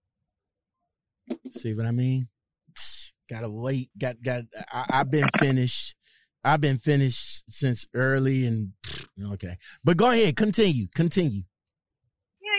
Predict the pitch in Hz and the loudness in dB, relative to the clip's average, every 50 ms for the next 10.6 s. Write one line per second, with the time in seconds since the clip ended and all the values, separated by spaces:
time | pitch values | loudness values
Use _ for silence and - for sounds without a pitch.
0 | 381 370 320 190 - - _ _ _ _ - 311 302 294 294 294 294 311 330 _ | 0 -2 -2 -4 -6 -10 _ _ _ _ 2 4 4 4 4 2 -2 -6 -12 _
1 | _ _ _ _ _ _ _ _ _ _ _ _ _ _ - 330 349 330 320 311 | _ _ _ _ _ _ _ _ _ _ _ _ _ _ 0 2 4 4 4 4
2 | - - - 302 269 240 240 - 302 320 320 - _ _ 277 302 302 311 330 _ | 2 2 4 6 6 4 4 2 -2 -4 -6 -8 _ _ -4 -4 -4 -4 -6 _
3 | _ _ _ 240 247 285 - _ _ _ _ _ _ _ _ - 254 269 247 220 | _ _ _ -6 -6 -6 -8 _ _ _ _ _ _ _ _ -14 -10 -8 -8 -8
4 | 196 220 _ 294 262 240 226 214 202 190 190 - 190 208 262 - 208 - - - | -10 -6 _ 2 2 2 2 -2 -8 -14 -8 -4 -2 -2 -2 -4 -6 -2 2 2
5 | 175 165 170 - - 170 147 156 165 _ _ - 156 143 127 113 101 - _ _ | 2 2 0 -2 -2 -2 -2 -2 -2 _ _ -20 -12 -10 -10 -10 -10 -14 _ _
6 | - 123 196 190 175 175 175 175 180 _ _ - 190 185 175 165 160 160 165 _ | -20 -16 -12 -10 -10 -10 -10 -14 -18 _ _ -2 -2 0 0 -2 -4 -8 -14 _
7 | _ _ _ _ _ _ _ - 226 220 208 185 _ - 208 202 - _ 190 202 | _ _ _ _ _ _ _ -6 -6 -6 -6 -8 _ -6 -6 -6 -6 _ -8 -6
8 | 233 240 233 233 233 240 247 277 320 320 247 185 165 160 170 185 190 190 _ _ | -6 -2 0 -2 -2 0 -2 0 2 4 4 4 2 0 -4 -10 -20 -20 _ _
9 | _ _ _ _ 190 196 180 - _ 240 214 - - 190 190 190 190 190 185 185 | _ _ _ _ 0 0 0 0 _ -10 -8 -6 -6 -6 -6 -8 -12 -16 -10 -6
10 | 190 190 220 - - - - 185 180 180 180 | -4 -4 -4 -6 -10 -12 -10 -4 -2 0 0